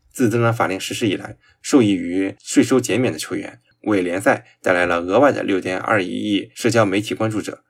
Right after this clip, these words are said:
其中百分之五十三点一二亿来自四十名球员，占总数的百分之六。他们的到来得益于税收减免。在经济上，这已经形成了一个刚刚起步的良性循环。增长法令似乎也达到了帮助经济增长的目的，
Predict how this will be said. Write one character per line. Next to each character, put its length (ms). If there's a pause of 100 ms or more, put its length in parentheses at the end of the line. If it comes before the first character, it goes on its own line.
(220)
其 140
中 160
百 140
分 120
之 180
五 40
十 460 (280)
三 180
点 260
一 120
二 160
亿 240 (100)
来 200
自 120
四 140
十 140
名 120
球 160
员， 220 (160)
占 240
总 140
数 180
的 180
百 140
分 180
之 60
六。 240 (540)
他 180
们 80
的 80
到 160
来 160
得 180
益 40
于 160
税 180
收 100
减 200
免。 200 (640)
在 160
经 160
济 80
上， 280 (280)
这 140
已 80
经 160
形 180
成 160
了 60
一 40
个 120
刚 180
刚 160
起 200
步 120
的 160
良 160
性 160
循 160
环。 220 (1040)
增 140
长 140
法 120
令 140
似 160
乎 160
也 100
达 240
到 120
了 120
帮 220
助 160
经 180
济 80
增 160
长 140
的 80
目 100
的， 260